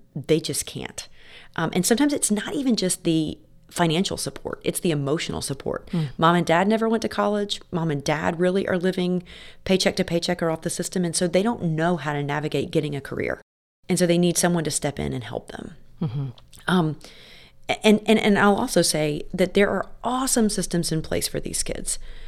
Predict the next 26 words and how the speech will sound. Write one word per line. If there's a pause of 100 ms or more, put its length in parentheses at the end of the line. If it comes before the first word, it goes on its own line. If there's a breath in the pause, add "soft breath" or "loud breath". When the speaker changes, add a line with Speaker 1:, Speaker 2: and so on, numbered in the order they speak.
Speaker 1:
if
they
check
every
box
and
they
do
everything
right.
And,
and
I
would
say
that
we
typically
meet
the
kids
who
fall
in
the
cracks.